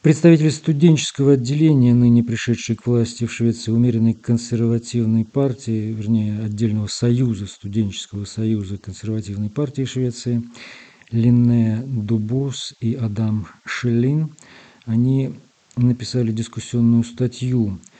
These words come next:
в газете «Сюдсвенска Дагбладет». Они считают, что Швеция должна, если не поставлять многоцелевые самолеты «Гриппен» в Украину,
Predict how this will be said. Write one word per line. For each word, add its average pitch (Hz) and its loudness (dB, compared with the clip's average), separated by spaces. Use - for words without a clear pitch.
в 104 -8
газете 107 -4
«Сюдсвенска 113 -4
Дагбладет». 113 0
Они 120 2
считают, 127 -2
что 120 -4
Швеция 127 -2
должна, 120 0
если 117 -2
не 117 4
поставлять 127 0
многоцелевые 110 0
самолеты 110 -4
«Гриппен» 110 -2
в 101 -4
Украину, 135 0